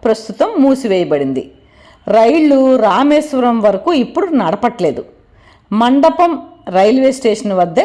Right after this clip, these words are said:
ఆగిపోతున్నాయి. రామేశ్వరంలో మన తెలుగువారికి భోజన, టిఫిన్ల విషయంలో ఇబ్బంది ఉండదండి. కానైతే టిఫిన్స్లో ఇచ్చే చట్నీలు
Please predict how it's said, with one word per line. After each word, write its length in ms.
ఆగిపోతున్నాయి. 720
రామేశ్వరంలో 920
మన 180
తెలుగువారికి 680
భోజన, 540
టిఫిన్ల 440
విషయంలో 540
ఇబ్బంది 460
ఉండదండి. 600
కానైతే 440
టిఫిన్స్లో 640
ఇచ్చే 380
చట్నీలు 500